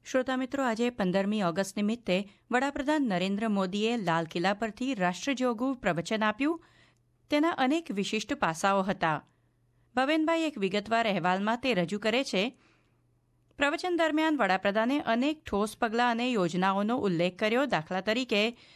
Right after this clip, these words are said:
સામાજિક દ્રષ્ટિકોણથી દીકરા દીકરીમાં ફરક ન કરવો, ઉત્પાદન ક્ષેત્રે ભારતના વિકાસની હાકલ કરી,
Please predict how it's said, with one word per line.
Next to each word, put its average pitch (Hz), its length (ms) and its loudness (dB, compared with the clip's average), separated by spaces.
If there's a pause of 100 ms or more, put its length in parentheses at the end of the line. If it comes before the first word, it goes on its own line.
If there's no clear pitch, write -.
(120)
સામાજિક 277 640 0
દ્રષ્ટિકોણથી 226 840 0
દીકરા 180 340 0
દીકરીમાં 220 420 0
ફરક 180 380 0
ન 233 120 2
કરવો, 247 460 2 (760)
ઉત્પાદન 269 500 2
ક્ષેત્રે 269 440 0
ભારતના 196 600 0
વિકાસની 180 560 0
હાકલ 226 300 0
કરી, 254 360 0